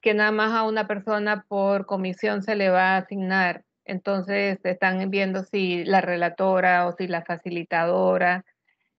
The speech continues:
esas pequeñas cosas de los procedimientos, que es lo que tienen. Ya está, pero ya están redactados, lo único que no los hemos visto. No están en, hasta que no se defina eso. Y ahora en la reunión de la una, que más siempre tenemos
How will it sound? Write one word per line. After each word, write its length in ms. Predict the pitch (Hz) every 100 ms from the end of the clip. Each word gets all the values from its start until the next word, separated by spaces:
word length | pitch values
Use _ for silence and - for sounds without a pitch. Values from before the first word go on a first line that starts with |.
| _
esas 340 | - 254 262 262 _ -
pequeñas 380 | 220 240 247
cosas 360 | 240 240 233 233
de 160 | 220 190
los 160 | 175
procedimientos, 800 | 180 180 180 185 180 196 196 208
que 120 | 208
es 60 | 196
lo 120 | 190
que 80 | 190
tienen. 200 | 185 175
Ya 100 | 208
está, 180 | 214 -
pero 140 | 220 214
ya 60 |
están 180 | 226 262
redactados, 360 | 262 233 247 214
lo 80 | 208
único 240 | 240 233
que 100 | 233
no 140 | 220
los 120 | 220 214
hemos 240 | 202 202
visto. 400 | 185 170 _ 165 _ _ _ _
No 80 | 208
están 260 | 202 214 220
en, 160 | 214 - _ _ _ _ _ _
hasta 260 | 190 196 196
que 120 | 196
no 120 | 190
se 120 | 196
defina 400 | 208 190 214 233
eso. 180 | 254 240
Y 100 | 214
ahora 320 | 208 208 214
en 60 | 240
la 100 | 247
reunión 380 | 233 233 240 233
de 100 | 208
la 160 | 196 185
una, 560 | 190 196 202 226 240 -
que 100 | 208
más 300 | 180 196 -
siempre 280 | 208 196 214
tenemos 440 | 233 233 214 226